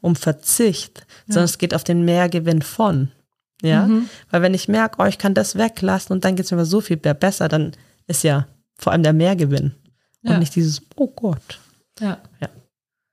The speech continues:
Speaker 1: Jetzt ist genug an Tipps, glaub ich.
Speaker 2: <laughs> Äh, wir hatten heute ja, äh, eine coole Übung und die würde ich gerne mit dir jetzt nochmal im Podcast machen, weil ich die so geil fand. Ähm,
Speaker 1: Okay.
Speaker 2: wenn du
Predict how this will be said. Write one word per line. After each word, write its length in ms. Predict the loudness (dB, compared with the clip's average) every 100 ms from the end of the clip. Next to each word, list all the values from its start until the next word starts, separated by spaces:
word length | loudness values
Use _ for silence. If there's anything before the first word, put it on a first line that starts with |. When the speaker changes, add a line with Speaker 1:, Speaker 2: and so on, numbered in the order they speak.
| _ -10
Speaker 1:
Jetzt 160 | -8 -6
ist 140 | -4
genug 340 | 0 0 0 -2
an 140 | -4
Tipps, 260 | -4 -6 -6
glaub 320 | -4 -4 -2
ich. 580 | -2 -2 -2 -4 0 2 2 0 -2
Speaker 2:
<laughs> 100 | -4 -8 -10 -8 -8 -10 -10 -8 -8 -10 -10 0
Äh, 240 | 2 4
wir 120 | 2
hatten 260 | 2 2 2
heute 280 | 2 2 0
ja, 300 | 0 0 -2 -4
äh, 40 |
eine 280 | 0 2 0
coole 260 | 0 0 2
Übung 420 | 2 2 2 2
und 200 | 2 0
die 120 | 0
würde 140 | -2 -4
ich 100 | -2
gerne 200 | 2 2
mit 180 | 2
dir 100 | 0
jetzt 220 | 0 0 -2
nochmal 280 | 0 2
im 100 | 0
Podcast 500 | -2 -6 -4 -4 -2
machen, 180 | -2 -2
weil 80 | -2
ich 100 | -4
die 60 | -8
so 100 | -6
geil 260 | -4 -6
fand. 340 | -4 -2 -2 -2 -12 _ _ _ _ _ -14 -14 -4
Ähm, 300 | 0 2 2
Speaker 1:
Okay. 60 | 0 -6 -20 -20 -20 -20 -20 -20 -20 _ -2
Speaker 2:
wenn 260 | 2 4
du 460 | 4 2 2 2